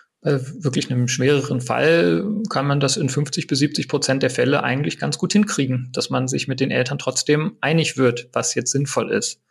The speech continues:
Und da kann ich sagen, das lohnt sich, das zu versuchen, mit den Familien da zum, gemeinsam den Weg zu gehen und gemeinsam zu versuchen, äh, in Richtung einer Lösung zu streben.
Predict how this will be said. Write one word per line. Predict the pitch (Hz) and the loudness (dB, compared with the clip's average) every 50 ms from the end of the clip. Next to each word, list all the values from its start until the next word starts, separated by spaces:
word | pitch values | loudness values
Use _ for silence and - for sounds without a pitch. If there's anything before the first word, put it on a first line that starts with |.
| - - - _ | -20 -20 -14 _
Und | - 131 123 120 117 120 120 120 120 - - - - _ _ - | -2 0 0 0 0 -2 -4 -4 -8 -10 -12 -16 -20 _ _ -4
da | - 113 | -4 -2
kann | 120 120 120 127 | -2 -2 -2 -2
ich | 127 127 - - - - - | -2 -2 -2 -4 -4 -4 -2
sagen, | 113 113 113 127 135 135 131 | -2 -2 0 -2 -2 -2 -2
das | 127 135 127 - - - - - - - | 0 0 0 0 0 -2 -4 -6 -8 -2
lohnt | - 135 143 160 165 160 | 2 2 4 4 4 2
sich, | - - - | 0 0 0
das | - 143 - | -2 -2 0
zu | - 123 | 0 0
versuchen, | - 135 120 147 151 - 117 - - - - - _ _ _ _ _ _ _ | 2 2 4 4 4 2 0 -2 -4 -6 -16 -20 _ _ _ _ _ _ _
mit | - 123 123 | -8 -4 -2
den | 127 110 | -2 -2
Familien | - - 123 123 120 117 117 113 110 110 - - - - - - _ - | -2 0 0 2 2 2 2 2 0 -4 -8 -14 -14 -16 -16 -18 _ -4
da | - 117 117 120 | -2 -2 -2 0
zum, | - - 143 135 139 | 0 2 2 2 2
gemeinsam | 139 135 135 123 117 135 139 127 127 117 - 131 | 2 0 2 2 0 2 2 2 2 2 0 0
den | 123 123 117 117 113 | 0 0 0 0 0
Weg | 120 113 113 - - | 0 -2 -2 -4 -4
zu | - 120 | -4 -2
gehen | - 107 107 110 117 135 135 | 0 2 2 2 2 2 0
und | - 131 120 123 | -2 -2 -2 -2
gemeinsam | 139 117 107 101 110 131 131 127 117 | -2 0 0 0 0 0 0 0 0
zu | 120 - | -2 -4
versuchen, | - - 120 110 117 120 110 - 127 120 113 117 - - - - - - - - 175 | -4 -2 -2 -2 -2 -4 -4 -2 -2 -2 -4 -4 -8 -20 -20 -20 -20 -20 -20 -10 -6
äh, | 156 123 | -4 -4
in | 123 120 | -2 -2
Richtung | 123 123 - - - | -4 -4 -4 -4 -2
einer | 120 113 113 | 0 0 2
Lösung | 113 120 123 127 123 | 2 2 2 2 0
zu | 120 - | -2 -2
streben. | - - - 131 127 127 131 139 131 - | -4 -4 0 2 2 2 2 2 -2 -4